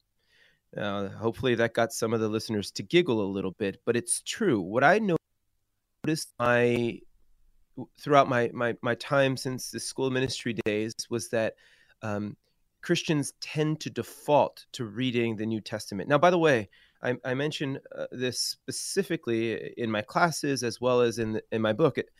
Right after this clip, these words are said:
I'm not saying let's pretend that we aren't Christians. I'm not saying let's pretend that the New Testament doesn't exist.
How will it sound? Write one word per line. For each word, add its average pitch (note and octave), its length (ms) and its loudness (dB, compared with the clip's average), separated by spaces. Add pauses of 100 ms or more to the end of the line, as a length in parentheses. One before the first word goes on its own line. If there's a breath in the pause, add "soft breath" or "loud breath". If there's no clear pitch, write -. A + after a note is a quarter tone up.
(280 soft breath)
I'm F3+ 120 4
not A3 160 4
saying D#3 280 6
let's C3+ 200 2
pretend C3 640 2
that A2+ 200 4
we A2+ 140 0
aren't G#2+ 300 2
Christians. F#2 460 -2
I'm G#2+ 140 0
not A#2 180 -2
saying B2 260 2
let's A#2 160 0
pretend C3+ 800 0
that A2+ 160 0
the A#2 80 -2
New A#2+ 120 -2
Testament A#2 440 -2
doesn't G#2+ 200 -2
exist. A#2+ 420 0